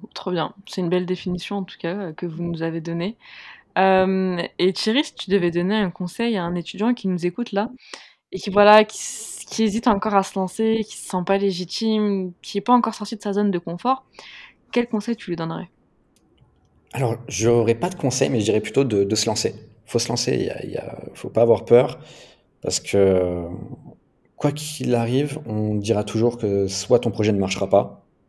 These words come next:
Speaker 2: soit que c'est pas le bon moment, soit que, euh, euh, il y aura tou-, en fait, il y aura toujours des problèmes. Il y en aura toujours. Il y a pas de bon moment. C'est se lancer maintenant.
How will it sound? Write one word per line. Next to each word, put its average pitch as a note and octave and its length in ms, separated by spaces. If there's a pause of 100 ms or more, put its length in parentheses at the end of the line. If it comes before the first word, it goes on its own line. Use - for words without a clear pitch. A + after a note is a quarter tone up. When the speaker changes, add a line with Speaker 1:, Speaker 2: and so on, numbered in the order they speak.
Speaker 2:
soit - 180
que - 60
c'est - 100
pas G#2+ 80
le G2+ 60
bon G2 100
moment, F#2+ 420 (400)
soit A2+ 360
que, A2 240
euh, F#2 840 (520)
euh, F2+ 340 (180)
il - 100
y G2+ 40
aura G2 120
tou-, - 200
en A2 40
fait, A2+ 120
il - 80
y - 20
aura F#2+ 100
toujours F#2 260
des F2 80
problèmes. E2+ 320 (220)
Il F#2+ 220
y - 20
en F#2+ 40
aura F#2 140
toujours. E2+ 400 (480)
Il F#2+ 40
y - 20
a F#2 40
pas A#2+ 120
de A2+ 60
bon G2 200
moment. F2+ 300 (580)
C'est - 480
se - 180
lancer G2 540
maintenant. A2+ 540